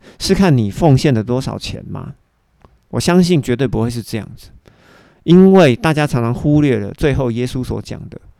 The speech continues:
马可福音十四章里面提到，耶稣说这个女人所做的事情，就是她把香膏倒下来的这件事情。倒香膏这件事情是与香膏贵重无关的，是这个事情，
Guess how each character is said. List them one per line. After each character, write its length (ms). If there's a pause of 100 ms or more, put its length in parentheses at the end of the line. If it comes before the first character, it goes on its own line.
(460)
马 160
可 120
福 120
音 100
十 160
四 140
章 160
里 20
面 160
提 240
到， 220 (480)
耶 160
稣 160
说 360
这 120
个 80
女 160
人 180
所 140
做 200
的 120
事 180
情， 220 (320)
就 100
是 320
她 160
把 160
香 240
膏 140
倒 280
下 200
来 100
的 140
这 180
件 160
事 180
情。 200 (560)
倒 240
香 180
膏 160
这 80
件 160
事 100
情 300
是 180
与 160
香 380
膏 220
贵 240
重 260
无 160
关 280
的， 120 (680)
是 160
这 200
个 120
事 300
情， 340